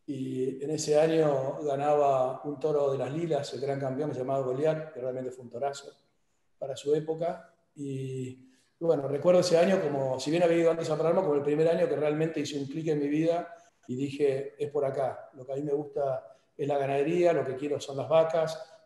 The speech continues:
lo, me gustaría pasar el resto de mi vida vinculado a esto". En el año mil novecientos ochenta y cuatro, ya con dieciocho años, habiendo terminado el colegio hacía poco,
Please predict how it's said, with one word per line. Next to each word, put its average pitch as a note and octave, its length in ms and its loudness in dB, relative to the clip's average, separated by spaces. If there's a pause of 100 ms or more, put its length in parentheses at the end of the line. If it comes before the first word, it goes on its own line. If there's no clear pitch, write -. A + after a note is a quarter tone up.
lo, C#3 260 -10
me C3 120 -12
gustaría C#3 300 -4
pasar D3 280 -2
el C3+ 80 -4
resto D3 220 -2
de C3+ 60 0
mi C3 120 -4
vida C#3+ 200 2
vinculado B2+ 500 -4
a B2 80 -6
esto". - 260 -20 (960)
En C#3 320 -2
el C#3+ 160 0
año D#3+ 920 4 (600)
mil D#3 140 -2
novecientos D#3 280 2
ochenta C#3+ 180 -2
y C#3 40 -10
cuatro, F3+ 680 0
ya C#3 120 -8
con C#3 100 -6
dieciocho D3 380 -2
años, - 600 -2
habiendo C3+ 240 -6
terminado C#3 320 -4
el C#3 60 -4
colegio C#3+ 320 -4
hacía C#3 200 -4
poco, F3 540 -4